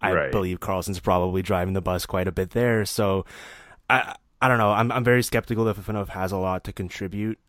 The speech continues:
Speaker 1: at this point of his career. He just looks like physically he can't really move around anymore. Um, so especially with that contract, I mean, for the Kings, you know, they made a big huff this summer about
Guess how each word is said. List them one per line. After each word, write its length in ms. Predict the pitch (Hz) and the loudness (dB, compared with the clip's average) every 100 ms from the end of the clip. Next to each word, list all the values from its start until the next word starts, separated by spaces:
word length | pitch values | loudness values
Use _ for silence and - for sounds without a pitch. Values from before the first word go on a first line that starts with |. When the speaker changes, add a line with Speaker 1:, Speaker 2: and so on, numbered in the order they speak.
| - | -8
Speaker 1:
at 220 | 120 110 | -6 -4
this 140 | 120 - | -6 -8
point 340 | - 127 123 | -4 -2 0
of 80 | 120 | -2
his 120 | 127 | -4
career. 500 | - 139 135 135 135 | -4 -2 0 0 0
He 160 | 123 101 | -2 -2
just 200 | 113 101 | -4 -2
looks 200 | 107 - | -2 -2
like 120 | 95 | -4
physically 540 | - 95 98 - 104 | -4 -8 -6 -6 -6
he 100 | 95 | -6
can't 320 | 95 95 90 - | -8 -8 -8 -8
really 500 | 98 90 87 90 90 - - _ | -6 -4 -4 -6 -8 -16 -20 _
move 260 | 90 92 90 | -6 -4 -2
around 420 | 90 82 90 98 | -2 -2 -2 -2
anymore. 680 | 98 101 101 104 104 104 107 | -2 -2 -2 -2 -2 -4 -6
Um, 580 | 95 90 87 85 82 - - - - - - | -4 -2 -2 -6 -8 -12 -20 -20 -20 -20 -14
so 640 | - - 107 101 98 95 _ - - - - - | -6 0 2 2 -2 -6 _ -16 -14 -16 -20 -16
especially 560 | - - 113 127 107 | -12 -8 -6 -4 -2
with 180 | 95 95 | -4 -4
that 200 | 92 82 | -6 -8
contract, 580 | - 95 95 98 85 82 | -10 -10 -8 -6 -6 -6
I 60 | 92 | -8
mean, 160 | 87 | -10
for 120 | - | -10
the 80 | 87 | -12
Kings, 580 | - - 104 95 80 - - - - - | -8 -4 -2 -4 -8 -14 -20 -20 -18 -8
you 80 | |
know, 80 | 98 | -6
they 60 | 90 | -4
made 160 | 98 | -2
a 60 | 92 | -2
big 180 | 95 87 | -4 -6
huff 220 | 95 87 | -6 -8
this 120 | 92 | -8
summer 340 | - 90 87 87 | -8 -6 -6 -6
about 420 | 82 87 82 | -4 -6 -6